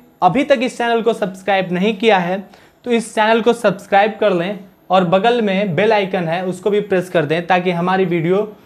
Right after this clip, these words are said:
इस चैनल की वीडियो आप तक लगातार पहुंचती रहे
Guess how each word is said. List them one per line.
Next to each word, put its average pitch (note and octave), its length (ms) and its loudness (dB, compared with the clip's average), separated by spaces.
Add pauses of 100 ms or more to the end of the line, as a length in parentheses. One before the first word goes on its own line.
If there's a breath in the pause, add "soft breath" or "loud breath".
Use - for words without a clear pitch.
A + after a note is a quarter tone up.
(320 loud breath)
इस F#3 280 -4
चैनल F#3+ 300 2
की G#3 120 -4
वीडियो F#3 500 0 (360 loud breath)
आप G3+ 320 2
तक F#3+ 240 -2 (280)
लगातार F#3+ 600 2
पहुंचती F3+ 500 -2
रहे F3 300 0